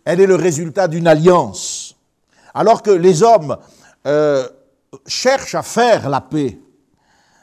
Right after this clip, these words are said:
nous, les croyants, nous la recevons comme un don de Dieu. Lorsque, euh, Moïse a reçu de Dieu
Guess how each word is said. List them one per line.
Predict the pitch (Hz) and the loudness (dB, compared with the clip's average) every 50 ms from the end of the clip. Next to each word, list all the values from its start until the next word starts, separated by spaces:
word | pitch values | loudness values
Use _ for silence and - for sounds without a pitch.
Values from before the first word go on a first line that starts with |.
| _ _ _ _ _ _ _ _ _ _ | _ _ _ _ _ _ _ _ _ _
nous, | 107 131 214 285 285 302 269 165 113 92 | -8 -2 2 2 2 2 0 -4 -10 -8
les | 113 151 165 | -6 -6 -6
croyants, | - - 165 170 180 233 254 254 | -2 -2 -2 0 0 0 -2 -2
nous | 240 214 | -2 2
la | 185 165 139 | 2 2 2
recevons | 123 120 151 240 254 - - 214 202 160 139 196 240 285 311 285 | 2 2 4 4 4 4 4 2 2 4 4 4 4 4 2 0
comme | - 226 240 262 262 262 247 - _ _ - | 0 2 2 2 2 0 -4 -20 _ _ -6
un | 165 180 180 | -4 -2 -2
don | 143 135 208 233 254 254 | 2 4 6 6 6 4
de | 196 190 190 | 4 4 2
Dieu. | 151 135 151 170 160 - - - - _ _ _ _ _ _ _ _ _ _ _ _ _ _ _ _ _ _ _ _ _ _ _ _ _ _ _ _ _ - | 2 2 2 2 2 2 0 -8 -20 _ _ _ _ _ _ _ _ _ _ _ _ _ _ _ _ _ _ _ _ _ _ _ _ _ _ _ _ _ -12
Lorsque, | 127 160 156 - - - | -10 -8 -8 -8 -6 -4
euh, | 185 185 185 175 139 - - - - _ _ _ - - 123 123 123 120 123 | -2 0 0 0 -2 -4 -6 -18 -20 _ _ _ -12 -8 -6 -4 -4 -6 -6
Moïse | 131 156 185 190 208 233 254 254 233 180 120 98 123 120 117 - | -4 -2 2 2 2 2 0 -2 -2 -4 -6 -6 -8 -8 -8 -4
a | 139 135 | -4 -4
reçu | 131 165 190 185 - - 233 226 185 | -4 -4 -6 -6 -6 -10 -10 -6 -6
de | 160 151 | -6 -6
Dieu | 120 107 143 185 196 190 170 123 | -6 -6 -4 0 0 0 0 -2